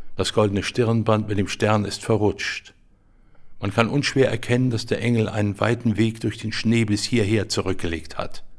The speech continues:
Ein Mensch, der nicht mehr in Wunder glaubt, hätte auch festgestellt, dass ein Pappflügel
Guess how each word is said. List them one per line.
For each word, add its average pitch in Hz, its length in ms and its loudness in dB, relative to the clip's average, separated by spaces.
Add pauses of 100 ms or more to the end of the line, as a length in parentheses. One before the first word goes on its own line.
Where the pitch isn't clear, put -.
(1200)
Ein 90 160 0
Mensch, 92 300 4
der 90 120 2
nicht 95 240 -2
mehr 92 120 4
in 90 100 2
Wunder 90 280 4
glaubt, 98 480 2 (260)
hätte 98 240 6
auch 98 140 2
festgestellt, 113 880 2
dass 101 160 -2
ein 101 160 -4
Pappflügel 110 1120 2